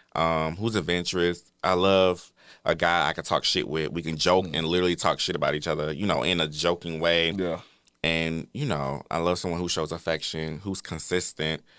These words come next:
Speaker 1: um, and who's considerate. Like,
Speaker 2: Yeah.
Speaker 1: if you know that if I'm kinda going through something by myself,
Speaker 2: Mm-hmm.
Speaker 1: allow me to have that space. I would love for you to check up on me, but allow me to
Speaker 2: Gotcha.
Speaker 1: have that space. Um, and that's just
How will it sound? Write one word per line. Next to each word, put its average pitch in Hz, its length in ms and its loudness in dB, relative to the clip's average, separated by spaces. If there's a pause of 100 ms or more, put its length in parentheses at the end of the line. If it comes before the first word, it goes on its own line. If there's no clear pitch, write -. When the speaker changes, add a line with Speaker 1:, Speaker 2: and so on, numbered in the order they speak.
(240)
Speaker 1:
um, 69 400 -4 (140)
and 98 80 -4
who's 117 140 -6
considerate. 82 680 0
Like, 78 340 0 (120)
Speaker 2:
Yeah. 64 140 -4 (180)
Speaker 1:
if 82 180 -2
you 107 360 -4 (240)
know 98 340 4
that 82 200 0
if 82 120 -6
I'm 82 360 -2
kinda 85 220 -2
going 80 180 -8
through 85 120 -16
something 85 240 -8
by 80 80 2
myself, 82 460 -2
Speaker 2:
Mm-hmm. 92 260 -4 (160)
Speaker 1:
allow 87 280 2
me 92 120 -2
to 92 100 -6
have 87 120 0
that 78 120 2
space. 87 520 0 (140)
I 101 100 2
would 113 120 0
love 95 180 2
for 92 60 -8
you 80 60 -4
to 78 60 -8
check 76 180 -4
up 76 120 -2
on 78 120 -4
me, 76 80 -6
but 78 160 -2
allow 80 100 -2
me 82 60 0
to 82 60 2
Speaker 2:
Gotcha. 80 120 -2
Speaker 1:
have 76 160 -4
that 78 160 -2
space. 73 480 -4 (460)
Um, 76 480 -2 (520)
and 147 120 -4
that's 226 160 -6
just 190 240 -6